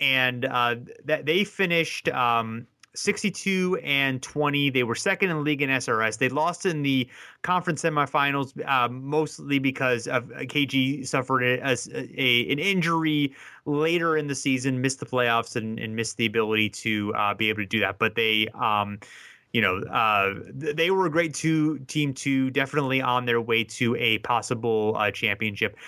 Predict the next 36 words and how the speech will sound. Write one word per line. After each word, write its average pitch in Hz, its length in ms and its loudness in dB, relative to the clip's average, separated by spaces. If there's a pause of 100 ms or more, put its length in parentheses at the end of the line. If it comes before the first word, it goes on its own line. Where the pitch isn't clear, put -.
(200)
The 127 120 0
year 123 300 2
they 131 100 0
did 226 160 0
win 240 120 2
the 185 40 2
championship 156 760 0
in, 123 400 0
uh, 113 240 2
two 117 140 -6
thousand 117 300 0
eight, 147 100 0
they 135 100 2
started 123 320 -2
twenty-nine 127 640 2
and 107 220 -6
three. 170 320 0
They 131 120 2
finished 202 440 -2
sixty-six - 580 -2
and 139 100 -2
sixteen. 135 520 -2
They 120 100 2
were 117 120 0
first 170 300 -2
in 160 80 0
S 139 200 -2
R 123 180 2
S, 120 200 -4
won 151 180 0
the 156 100 2
N 143 100 2
B 139 140 2
A 131 40 2
title, 113 340 2
though 120 200 0